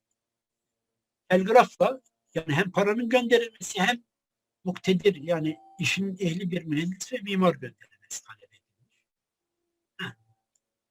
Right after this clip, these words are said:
Gene burada Van valisi Tahsin diyor ki Van vilayetinden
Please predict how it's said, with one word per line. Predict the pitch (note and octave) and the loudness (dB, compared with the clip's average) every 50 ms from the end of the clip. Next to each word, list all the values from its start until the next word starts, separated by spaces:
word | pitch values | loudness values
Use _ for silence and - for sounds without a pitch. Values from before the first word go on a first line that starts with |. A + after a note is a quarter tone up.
| _ _ _ | _ _ _
Gene | G#3 A3+ G3+ E3 F3 F#3+ | 0 2 2 0 -2 -2
burada | B3+ A#3 D#3+ C#3 F3 A3 C4+ F#3 | -4 -2 0 2 2 2 2 2
Van | G#3 A#3 A#3+ A3 | 0 0 2 2
valisi | G3+ G3+ F#3+ D#3 - - - | 2 2 2 2 0 -4 -4
Tahsin | - F3+ F3 - - - F#3+ F#3 F3 | -2 -4 -2 -2 -2 -2 -2 -2 -2
diyor | G#3+ C#4 F#4 - - | 0 -2 -2 -2 -2
ki | - C#3 G#2 - _ _ _ _ _ _ _ _ _ _ _ _ _ _ _ _ _ _ _ | -4 -4 -4 -4 _ _ _ _ _ _ _ _ _ _ _ _ _ _ _ _ _ _ _
Van | D3+ F#3 B3 C4+ C4 | 4 6 6 6 6
vilayetinden | B3+ A3 G#3+ G#3 G3+ F#3+ F3 - - F3+ F3 F3+ F3 G3+ B3+ D4 D4 - - | 6 6 8 8 8 8 6 4 2 2 2 4 4 4 4 4 0 -4 -16